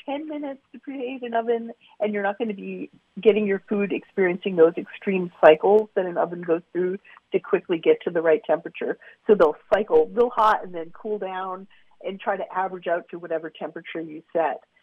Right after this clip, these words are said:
And if you put something in there, especially if you're baking, and it's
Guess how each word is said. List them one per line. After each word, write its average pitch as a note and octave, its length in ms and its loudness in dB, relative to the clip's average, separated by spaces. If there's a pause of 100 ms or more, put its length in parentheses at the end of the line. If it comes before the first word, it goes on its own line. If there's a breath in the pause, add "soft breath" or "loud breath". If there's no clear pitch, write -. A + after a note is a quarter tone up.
(180)
And F3 80 -10
if E3+ 140 -6
you G#3 100 -8
put A#3+ 220 -2
something G3 340 -2
in F3+ 120 -6
there, E3 120 -2
especially - 460 -6
if - 100 -16
you're D3+ 100 -6
baking, D3+ 560 -4 (400)
and F3 140 -6
it's - 160 -4